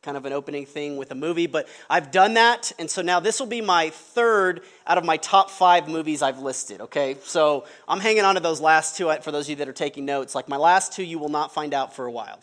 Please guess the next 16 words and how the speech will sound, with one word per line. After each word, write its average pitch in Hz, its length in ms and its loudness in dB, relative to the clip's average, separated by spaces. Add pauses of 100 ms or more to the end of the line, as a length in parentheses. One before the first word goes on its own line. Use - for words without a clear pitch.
So, 135 320 -4 (400)
uh, 156 320 6 (400)
I've, 165 240 -4
I've 175 140 -2
talked 185 260 4
about, 160 400 4
uh, 143 200 2
let's 143 140 -6
see, 139 240 -8
uh, 139 120 -6
Good 175 240 -2
Will 190 160 2
Hunting. 185 680 -2
I've 143 200 -10
talked - 340 -2
about, 135 560 -2